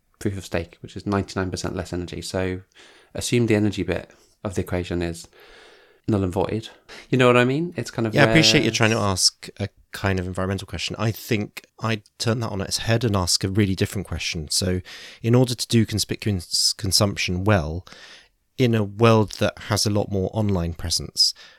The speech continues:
Speaker 2: are you gonna do it better by buying digital items or physical items? Are you gonna succeed better in conspicuously consuming and signalling your status by doing it through digital products or f-, through physical products? It's a genuine question, and that's an interesting question.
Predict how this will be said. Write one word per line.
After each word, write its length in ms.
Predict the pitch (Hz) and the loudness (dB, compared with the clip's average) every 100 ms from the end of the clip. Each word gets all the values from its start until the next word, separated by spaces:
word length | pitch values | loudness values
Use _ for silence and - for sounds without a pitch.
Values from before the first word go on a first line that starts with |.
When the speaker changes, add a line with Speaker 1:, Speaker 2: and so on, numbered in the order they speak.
| _ _ - | _ _ -2
Speaker 2:
are 40 | |
you 100 | 113 | 2
gonna 140 | 107 110 | 4 4
do 200 | 101 107 | 4 2
it 100 | 95 | 4
better 300 | 117 107 - | 2 4 2
by 220 | 98 95 | 2 0
buying 560 | 87 98 90 87 87 85 | 2 0 2 0 -4 -2
digital 360 | 131 120 - 90 | 0 0 0 -4
items 380 | 80 85 82 | -4 -4 -6
or 60 | 90 | -4
physical 360 | - 101 - - | -2 -2 -2 -6
items? 480 | 76 76 73 - - _ - | -6 -8 -6 -8 -10 _ -6
Are 60 | |
you 60 | 98 | -2
gonna 160 | 98 92 | 0 0
succeed 600 | - - - 139 117 - | 0 2 4 4 2 2
better 420 | 107 - 85 101 | 0 0 -6 -8
in 140 | - 101 | -8 -8
conspicuously 720 | - - - - 101 - 98 | -6 -6 -6 -6 -6 -4 -6
consuming 600 | - - 107 95 82 87 - | -2 0 4 4 2 -2 -8
and 120 | 85 85 | -6 2
signalling 760 | - - 98 95 82 80 80 - - | 4 4 2 0 0 -2 -6 -12 -8
your 100 | 82 | -4
status 640 | - 95 85 80 - - - - - - | 0 0 -2 -4 -4 -4 -8 -18 -20 -10
by 140 | - 104 | -2 -2
doing 340 | - 104 98 | 0 0 0
it 120 | 95 - | -2 -6
through 160 | - | -6
digital 320 | 90 127 - | -2 -2 -2
products 440 | 92 87 82 - - | -2 -4 -4 -6 -6
or 120 | 101 | -6
f-, 160 | 87 - | -10 -12
through 160 | - | -12
physical 360 | 87 90 - - | -6 -4 -6 -8
products? 400 | - - - - | -12 -12 -10 -8
It's 220 | - 107 | -6 -6
a 20 | 113 | -2
genuine 340 | 101 87 80 | -2 -2 -4
question, 480 | - 107 - 127 - | -4 -4 -4 -6 -6
and 140 | - 98 | -4 -2
that's 300 | 95 - - | -2 -2 -4
an 80 | 80 | -4
interesting 300 | 80 - - | -6 -10 -12
question. 380 | 78 - - | -12 -10 -12